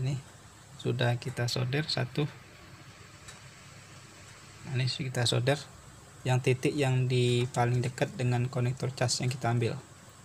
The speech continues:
Jadi, sat-, satu, dua ini tidak kita ambil, ini untuk, eh, volume. Jadi, kita ambil yang groundnya saja seperti itu. Untuk di sini nanti kita isolasi, takutnya nanti short. Jadi, seperti itu.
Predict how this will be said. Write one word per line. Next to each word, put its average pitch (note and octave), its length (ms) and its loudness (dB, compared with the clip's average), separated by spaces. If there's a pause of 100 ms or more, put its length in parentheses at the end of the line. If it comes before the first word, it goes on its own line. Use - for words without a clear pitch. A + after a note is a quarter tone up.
(140)
Jadi, C3 120 -2
sat-, B2+ 320 2
satu, B2+ 400 0
dua B2 320 4
ini C#3+ 240 2
tidak B2 240 -2
kita A#2+ 240 -4
ambil, C#3+ 240 4
ini C3 240 4
untuk, C3+ 400 2
eh, B2+ 560 2
volume. C3 320 8 (240)
Jadi, B2+ 160 2
kita B2+ 400 2 (560)
ambil C3 240 4
yang B2+ 240 4
groundnya A#2+ 320 4
saja B2 320 0
seperti B2 560 -4
itu. C3 80 -6 (480)
Untuk C3+ 160 0
di B2 80 4
sini C3 240 6
nanti C#3 240 4
kita D3 240 0
isolasi, B2+ 560 2
takutnya C3+ 400 -2
nanti B2+ 320 0 (480)
short. C3+ 200 2 (280)
Jadi, A#2+ 160 0
seperti B2 480 -2
itu. B2 80 -2